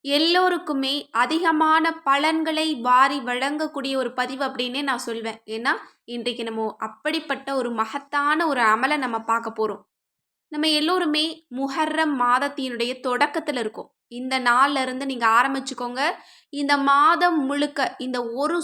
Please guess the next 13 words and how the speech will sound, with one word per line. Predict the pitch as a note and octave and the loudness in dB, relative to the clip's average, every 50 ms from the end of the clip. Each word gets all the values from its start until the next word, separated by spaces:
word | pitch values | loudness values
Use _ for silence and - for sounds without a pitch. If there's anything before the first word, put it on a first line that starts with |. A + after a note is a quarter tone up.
| - - | -4 -6
சூறாவை | D4+ D4+ E4 E4+ E4 D#4+ D#4 C#4+ | -4 0 4 6 6 6 6 4
மட்டும் | C4 C4 C4 B3+ - - F4+ | 2 -2 -4 -6 -6 -6 -4
நீங்க | E4+ D#4 C#4 B3+ B3+ | -2 -2 -2 -2 -4
ஓதுனீங்க | B3 B3 C4 C#4 C#4+ C#4+ C#4+ C4+ C4+ B3+ | -2 0 0 0 0 0 -4 -2 -2 -4
அப்படின்னா, | C4 A#3+ A#3+ A#3 A#3 A#3+ B3 C4 - - - _ _ | -2 -2 -4 -2 0 0 0 0 0 -4 -10 _ _
நீங்க | - A3+ B3 C4 C4+ C#4 C#4 C4+ | -12 -10 -8 -8 -6 -4 -4 -4
இந்த | C4 A#3+ A#3 A3+ | -2 -2 -4 -4
வருஷத்துல | A3+ A#3 A#3+ - - C#4+ C#4 C#4+ A3+ A3+ A#3+ D4 - - _ _ _ _ - | -4 -4 -4 -4 -4 -6 -6 -4 -4 -4 -4 -4 -4 -8 _ _ _ _ -6
அதிர்ஷ்டசாலியா | G#3+ G#3+ C4 C4+ C#4 - D4 C#4+ - C4+ B3+ A#3+ A#3+ A3+ G#3+ | -4 -4 -2 -4 -4 -4 -6 -2 0 0 0 2 0 -2 -2
தான் | A#3 C4 D4+ C4 | -2 -4 -4 -2
இருக்க | A#3 A#3 A3+ - A3 | -4 -4 -4 -6 -6
முடியும். | A3 G#3 G3+ G3+ G3 - _ _ _ _ _ _ _ _ - | -6 -6 -6 -8 -8 -12 _ _ _ _ _ _ _ _ -10
ஏன்னா, | A#3+ A#3+ B3 | 0 4 6